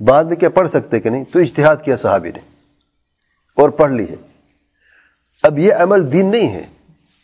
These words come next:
دین کیا بن گیا ہے؟ اللہ تعالیٰ کے پیارے محمد صلی اللہ علیہ وسلم کا اقرار۔ جب خاموشی اختیار کی اللہ تعالیٰ کے پیارے پیغمبر صلی اللہ علیہ وسلم نے، اب ہم کہتے ہیں یہ طریقہ بھی جائز ہے اور آپ یہ کر سکتے ہیں۔ تو اس سے یہ ثابت ہوا کہ صحابہ کا اجتہاد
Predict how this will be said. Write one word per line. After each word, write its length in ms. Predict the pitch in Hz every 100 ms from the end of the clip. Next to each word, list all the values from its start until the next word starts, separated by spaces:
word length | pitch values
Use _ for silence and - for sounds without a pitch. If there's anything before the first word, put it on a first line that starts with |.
| _ 104
دین 180 | 339 -
کیا 140 | 202
بن 200 | 175 156
گیا 160 | 139 127
ہے؟ 120 | 165 - - _ _ _ _ _ -
اللہ 160 | 113 113
تعالیٰ 380 | 107 120 127 127
کے 100 | 127
پیارے 260 | 104 110 98
محمد 100 | 98
صلی 140 | 104
اللہ 140 | 98 110
علیہ 100 | -
وسلم 180 | -
کا 120 | 110 107
اقرار۔ 200 | - - _ _ _ _ _
جب 140 | - 95
خاموشی 300 | 104 120 135
اختیار 300 | 160 117 151
کی 80 | 135
اللہ 120 | 143
تعالیٰ 300 | 135 139 131
کے 140 | 127 127
پیارے 260 | 131 120
پیغمبر 320 | 117 127 113 110
صلی 80 | -
اللہ 140 | 110
علیہ 120 | 107
وسلم 220 | 127 143
نے، 100 | 151 165 - _ _ _ -
اب 220 | 139 120
ہم 60 | 113
کہتے 300 | 110 101 107
ہیں 80 | 104
یہ 80 | 101
طریقہ 300 | - 95 90
بھی 260 | 101 95 113 117 _ - 90
جائز 320 | 104 107 101
ہے 120 | 135 - - _ -
اور 140 | 110
آپ 160 | 104 95
یہ 40 |
کر 180 | 87 90
سکتے 320 | - 78 -
ہیں۔ 100 | 82 - _ _ _ _ _ _ _
تو 340 | 135 123 - - _ _ -
اس 100 | 160
سے 140 | 208
یہ 60 | 202
ثابت 360 | - 139 127
ہوا 80 | 135
کہ 140 | 131 135
صحابہ 340 | - 135 175
کا 140 | 165
اجتہاد 400 | 143 - 120 113